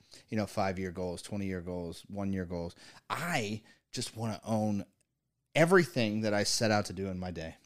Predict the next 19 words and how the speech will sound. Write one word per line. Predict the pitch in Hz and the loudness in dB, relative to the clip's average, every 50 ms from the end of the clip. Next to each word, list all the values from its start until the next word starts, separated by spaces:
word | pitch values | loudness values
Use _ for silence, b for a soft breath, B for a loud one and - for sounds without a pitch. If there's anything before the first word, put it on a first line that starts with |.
| _ _ _ _ _ _ b b b b b b b b | _ _ _ _ _ _ b b b b b b b b
And | 110 113 113 | 2 4 4
I | 110 113 | 6 6
know | 117 123 127 127 | 8 8 8 8
if | 120 - | 6 4
I | 113 101 | 2 -4
keep | - - 120 104 95 | -2 -2 -4 -4 -2
doing | 110 113 117 113 107 98 | 0 0 2 2 2 0
that, | 90 85 80 - _ _ _ _ - 92 | -2 -4 -8 -10 _ _ _ _ -18 -6
because | - - 156 147 | 0 2 4 6
that's | - 185 196 - | 6 6 4 4
what | 202 165 | 2 0
success | - - 147 - - 165 147 123 - | 2 0 0 2 2 2 2 4 4
is, | 156 120 101 - - | 2 2 2 0 -2
repeating | 107 101 - - - 135 123 131 135 135 131 B B B B B | -4 -4 -4 -2 -2 0 2 2 2 2 0 B B B B B
a | 107 | 0
successful | - - 120 110 - - 117 107 - - 120 113 | 0 0 0 0 -2 -2 -2 -2 -2 -4 -6 -4
day | 101 90 87 87 - b b b b b b _ _ - | -2 -2 -4 -4 -6 b b b b b b _ _ -4
every | - 104 92 90 82 | -4 -2 -2 -4 -8
day. | - - | -10 -12